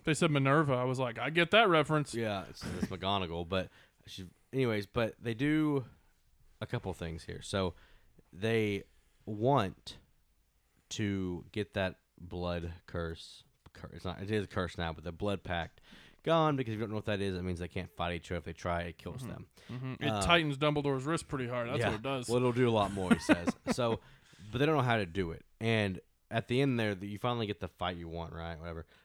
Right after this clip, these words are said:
Speaker 2: But the fight with Ezra Miller is pretty good. The only thing about Ezra Miller's character is he sucks in this movie.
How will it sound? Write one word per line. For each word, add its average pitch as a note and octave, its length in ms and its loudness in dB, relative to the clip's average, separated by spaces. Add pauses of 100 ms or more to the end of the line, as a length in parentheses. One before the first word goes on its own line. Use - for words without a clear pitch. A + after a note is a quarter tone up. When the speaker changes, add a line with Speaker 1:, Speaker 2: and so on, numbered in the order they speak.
(140)
Speaker 2:
But B2 240 0
the A#2+ 100 -6
fight A3+ 200 0
with E4 120 -6
Ezra A#2+ 200 0
Miller F#2+ 280 -2
is F2+ 80 -4
pretty D#2 260 -12
good. D#2+ 240 -14 (140)
The G#2+ 120 -6
only G#3+ 140 2
thing A3+ 220 -2
about D3+ 200 -2
Ezra A2+ 200 -4
Miller's G2+ 240 -2
character A#2+ 340 -6
is G#2+ 40 -6
he F2 60 -8
sucks - 360 -6
in F2+ 80 -6
this E2+ 180 -10
movie. E2+ 300 -8